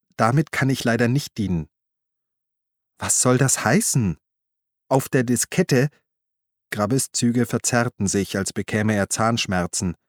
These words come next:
„ist leider nichts drauf.“ „Wie nichts drauf?“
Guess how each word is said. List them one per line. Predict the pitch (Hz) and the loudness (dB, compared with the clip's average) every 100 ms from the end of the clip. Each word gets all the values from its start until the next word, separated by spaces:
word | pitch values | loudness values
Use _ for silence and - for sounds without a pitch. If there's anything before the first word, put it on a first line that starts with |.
| _ _ _ _ | _ _ _ _
„ist | 156 - - - _ _ | -4 -2 -6 -20 _ _
leider | - 123 110 143 151 | 0 4 4 4 4
nichts | 139 143 - - | 4 0 -6 -4
drauf.“ | 123 120 143 - - _ _ _ _ _ _ _ _ | 2 4 4 0 -10 _ _ _ _ _ _ _ _
„Wie | 113 113 | 0 2
nichts | 104 101 - | 2 0 -2
drauf?“ | - 110 104 95 - | -2 2 2 2 -4